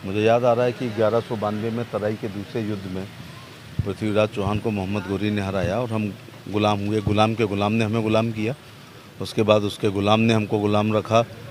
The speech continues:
कुतुबुद्दीन ऐबक ने, और उसके गुलाम इल्तुतमिश ने, फिर इल्तुतमिश की लड़की रजिया ने, उसके बाद रजिया के दो तीन नालायक भाइयों ने, उसके बाद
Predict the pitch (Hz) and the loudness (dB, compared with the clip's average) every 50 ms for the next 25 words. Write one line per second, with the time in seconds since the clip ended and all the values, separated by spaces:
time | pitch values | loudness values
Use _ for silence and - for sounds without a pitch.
0 | - - - - 104 95 90 104 107 90 - 110 107 104 104 95 107 101 - 101 | -16 -12 -4 -2 -2 -2 0 0 0 2 4 4 4 4 2 2 0 -2 -2 -2
1 | 107 120 127 - - - - - - - - - 98 101 98 - - 117 104 101 | -4 -4 -4 -6 -12 -18 -18 -18 -18 -12 -6 -2 -2 -2 -2 2 2 2 4 4
2 | 104 104 104 107 107 101 92 - 120 110 - - 110 - - - 110 113 123 - | 4 4 4 4 2 0 -2 -4 -6 -6 -4 -4 -6 -6 -4 -4 -4 -4 -4 -6
3 | - - - - - - - - 98 98 87 - 120 107 - - 107 101 - - | -10 -16 -16 -18 -18 -14 -6 -4 -4 -4 -4 -4 -4 -4 -4 -4 -6 -6 -6 -2
4 | - 110 107 92 95 101 101 98 - 117 107 98 101 85 95 104 110 107 101 101 | -2 -2 -2 0 -2 -4 -4 -2 -2 -2 0 2 0 0 2 2 2 2 2 -2
5 | 113 117 - - - - - - - - - - - 104 85 - - 107 104 95 | -4 -6 -8 -16 -18 -18 -18 -18 -18 -20 -20 -14 -12 -10 -10 -4 0 0 2 4
6 | 98 101 104 101 92 98 98 90 98 95 90 101 104 101 - 110 98 92 101 98 | 6 4 4 4 4 0 -2 -2 -2 -4 0 0 0 0 0 -2 -2 -2 -2 -4
7 | - - 104 104 101 101 87 80 92 95 95 95 95 101 104 104 90 92 95 92 | -2 -2 -2 -2 -2 -4 -4 -6 -8 -6 -4 -2 2 2 2 2 0 -2 -4 -2
8 | 95 101 104 104 101 95 104 135 - - - - - - - - - 95 - - | 0 0 0 0 -2 -4 -6 -8 -12 -18 -18 -18 -18 -18 -16 -10 -10 -10 -4 0
9 | 107 101 90 98 101 | 0 2 4 4 4